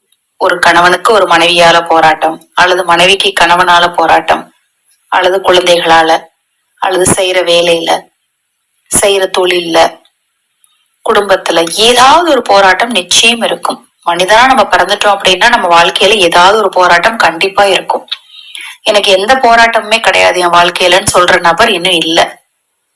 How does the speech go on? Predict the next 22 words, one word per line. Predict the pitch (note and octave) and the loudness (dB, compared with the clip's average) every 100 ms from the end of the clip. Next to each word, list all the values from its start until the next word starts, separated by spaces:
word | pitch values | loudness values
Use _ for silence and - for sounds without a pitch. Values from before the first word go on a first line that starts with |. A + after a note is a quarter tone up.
| _ _ _ | _ _ _
ஆனா, | A3 G#3 | 0 2
இது | G3+ F#3 | 2 4
ஆன்மீக | F3 G3 A3 A#3 A3+ | 4 2 2 2 2
வழிபாட்டு | F3+ F3+ F3+ F3 | 2 2 0 0
முறையால | F3 E3+ E3+ F3+ | -2 2 2 2
சரி | C4+ G3+ F#3 | 2 2 0
செய்ய | G#3+ A#3 F#3+ | 0 -2 -4
முடியும். | E3 D#3+ D3+ - _ _ _ _ _ _ _ _ - - _ _ _ _ _ G#3 | -4 -8 -8 -12 _ _ _ _ _ _ _ _ -20 -20 _ _ _ _ _ 0
வாகினி | G#3+ A#3+ C4+ C#4 C4+ C4 C4+ B3+ | 4 4 2 -2 -2 0 0 -2
முகூர்த்தத்துல | F3+ F#3 G3 - F#3+ - F#3 A3 A3 | -2 -2 -2 -2 -4 -2 0 0 2
வாராகி | F3+ F#3 G3+ G3 G3 | 2 4 2 0 -2
தேவிக்கு | F#3 F3 F3 - C4 | -2 -4 -6 -4 -4
நீங்க | A3 F3+ | -2 -4
தீபம் | - F#3 F#3 F3 | -2 -2 -2 -2
ஏற்றி | E3+ E3+ - | -2 -2 -2
வழிபட்டீங்க | F#3 F3 F3 F3 E3+ E3 | -2 0 -2 -2 -2 -2
அப்படின்னா, | E3 E3 D#3 E3 D#3+ - - _ _ _ _ _ | -2 -4 -2 0 -2 -4 -20 _ _ _ _ _
தீபம் | G#3 F#3+ F#3+ | -4 -2 -2
ஏற்றும் | F3 F3+ F#3 F#3+ | 0 0 -2 -4
போது | F3+ F3 A3 D#4 - - _ _ _ _ | -2 -2 0 0 -2 -12 _ _ _ _
இப்ப | G3+ G3+ F#3 | -10 -2 0
நான் | F3 | 2